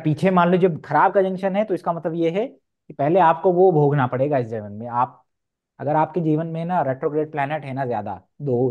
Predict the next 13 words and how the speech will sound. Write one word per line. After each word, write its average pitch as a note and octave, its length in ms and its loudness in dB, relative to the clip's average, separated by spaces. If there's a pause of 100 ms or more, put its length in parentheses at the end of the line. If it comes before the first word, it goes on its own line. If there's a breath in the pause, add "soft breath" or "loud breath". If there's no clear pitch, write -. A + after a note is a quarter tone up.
तीन, B2+ 260 0 (1600)
तो B2+ 60 -14
समझ D#3 240 0
जाइए D3+ 260 6
कि F3+ 300 -4
आपका D3+ 400 2 (160)
immediate F3 480 4 (100)
past F#3 380 4
birth F3 340 0
was D#3+ 320 4 (360)
very D#3 280 6
much, F#3 220 0 (800)
मतलब G3+ 380 4